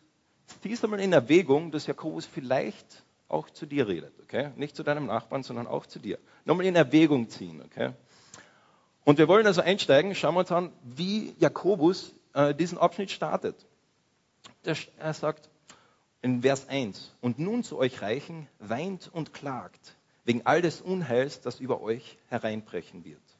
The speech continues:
Diese Sprache „weint und klagt“, das ist eine Sprache, die im Alten Testament sehr oft verwendet wird für den Tag des Gerichts. Als Christ glauben wir, dass wir in einer Zwischenzeit leben. Wir leben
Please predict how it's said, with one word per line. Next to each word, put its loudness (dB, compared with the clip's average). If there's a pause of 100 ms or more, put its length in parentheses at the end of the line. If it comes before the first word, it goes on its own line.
(2250)
Diese -2
Sprache -2
„weint -4
und -8
klagt“, -4 (200)
das -14
ist -4
eine -2
Sprache, 2
die 2
im -6
Alten 4
Testament -2
sehr 2
oft 0
verwendet -2
wird 0
für -16
den -10
Tag 0
des -14
Gerichts. -12 (1000)
Als -6
Christ -2
glauben 2
wir, -2 (100)
dass -16
wir -4
in -4
einer -4
Zwischenzeit -8
leben. -10 (500)
Wir 2
leben 2